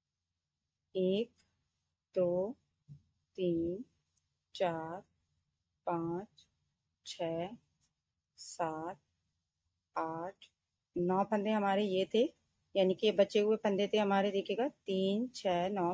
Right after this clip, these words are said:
बारह। अब दो फंदे यहाँ से हम इसमें ऐड कर लेंगे, यानी अब हमें हर बार दो दो फंदे ऐड करने हैं। तो यहीं से वापस हो जाएंगे और सीधी सिलाई में देखिएगा इस एक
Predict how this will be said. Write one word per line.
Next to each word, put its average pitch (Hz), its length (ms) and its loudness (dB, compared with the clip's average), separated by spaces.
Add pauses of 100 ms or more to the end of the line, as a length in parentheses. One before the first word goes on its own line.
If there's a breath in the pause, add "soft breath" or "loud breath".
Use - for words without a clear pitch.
बारह। 196 360 0 (460 loud breath)
अब 185 200 2
दो 240 120 10 (100)
फंदे 202 180 0
यहाँ 180 240 4
से 196 140 -4
हम 180 120 2
इसमें 214 240 -6
ऐड 160 260 0
कर 143 180 -2
लेंगे, 143 360 -2 (1160)
यानी 190 280 2 (180)
अब 214 140 2
हमें 214 300 2
हर 202 200 2
बार 180 240 -2
दो 196 160 0
दो 247 120 2
फंदे 185 380 0
ऐड 156 180 0
करने 147 320 0
हैं। 226 180 0 (400)
तो 180 80 0
यहीं 185 280 4
से 226 160 0
वापस 202 400 6
हो 196 60 0
जाएंगे 190 540 4
और 202 120 2
सीधी 202 280 -4
सिलाई 196 260 2
में 185 120 0
देखिएगा 190 440 0 (500)
इस 226 160 0
एक 220 140 2